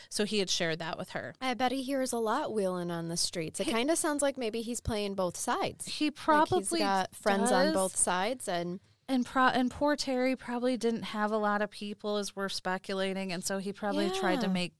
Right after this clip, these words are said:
Speaker 1: connect with people how he could.
Speaker 2: Yeah, yeah.
Speaker 1: That's the impression I get. So that's why I said, like, this is so just senseless what happens. So whatever Terry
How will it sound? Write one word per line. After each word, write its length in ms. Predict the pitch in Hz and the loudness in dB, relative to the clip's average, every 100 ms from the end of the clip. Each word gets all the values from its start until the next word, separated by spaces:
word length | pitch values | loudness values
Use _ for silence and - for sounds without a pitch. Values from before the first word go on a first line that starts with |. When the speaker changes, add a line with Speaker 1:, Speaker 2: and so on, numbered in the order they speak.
| - | -8
Speaker 1:
connect 420 | 240 233 220 - | -2 2 2 2
with 160 | 240 | -4
people 300 | - 233 220 | -2 -2 0
how 180 | 208 190 | 2 4
he 80 | 185 | 2
could. 480 | 180 185 180 185 185 | 0 0 2 4 6
Speaker 2:
Yeah, 360 | 381 403 185 180 214 | 8 10 8 4 -2
yeah. 300 | 214 196 269 - - - | 2 2 2 -6 -20 -8
Speaker 1:
That's 280 | 226 254 254 | 4 4 6
the 100 | 285 | 2
impression 480 | 247 220 196 190 190 | 2 2 2 2 0
I 120 | 175 | 0
get. 680 | 165 131 117 76 - - - - _ - _ _ _ - - | -2 -2 -2 -4 -4 -4 -4 -12 _ -20 _ _ _ -12 -2
So 580 | - 240 202 190 190 180 - - | 2 6 8 8 6 2 -4 -2
that's 240 | 233 233 - | 2 4 4
why 180 | 262 | 4
I 40 | 240 | 4
said, 240 | - 208 | 2 0
like, 160 | 196 190 | 0 -4
this 160 | 208 | -4
is 80 | 202 | -4
so 640 | - - 165 170 170 165 - - | -6 -2 0 2 2 0 -4 -8
just 280 | 185 175 | -6 -4
senseless 580 | - 156 156 - 156 - | -2 -4 -6 -8 -10 -10
what 140 | - 185 | -10 -12
happens. 680 | - - - 127 - - - - | -12 -12 -12 -14 -12 -14 -16 -8
So 180 | - | 2
whatever 320 | 262 254 262 285 | 4 4 4 0
Terry 560 | 233 214 214 208 202 | -2 -2 -2 -4 -6